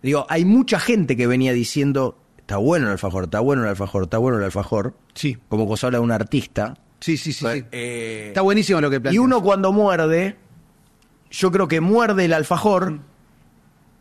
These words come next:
Speaker 1: y en algún mom-, en algún lugar del cerebro también está mordiendo las opiniones previas.
Speaker 2: Y, y una historia propia.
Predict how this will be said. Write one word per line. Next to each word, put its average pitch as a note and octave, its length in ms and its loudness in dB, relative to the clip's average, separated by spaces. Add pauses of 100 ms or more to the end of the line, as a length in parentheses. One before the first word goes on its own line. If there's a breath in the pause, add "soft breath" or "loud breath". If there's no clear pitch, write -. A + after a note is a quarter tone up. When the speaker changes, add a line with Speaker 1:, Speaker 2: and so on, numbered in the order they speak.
(360)
Speaker 1:
y D#3+ 180 0
en D#3 100 0
algún F#3+ 260 2
mom-, F#3+ 300 2
en E3+ 140 0
algún A3 240 2
lugar G#3+ 240 2
del F3 100 0
cerebro G3 480 0
también D#3+ 300 -2
está F#3 240 -2
mordiendo F3+ 580 2
las D3 180 -2
opiniones D3+ 380 0
previas. F#2+ 560 -4 (640 soft breath)
Speaker 2:
Y, C#4 300 -6
y B3+ 60 2
una C#4 120 4
historia F#3+ 340 0
propia. B2+ 380 -6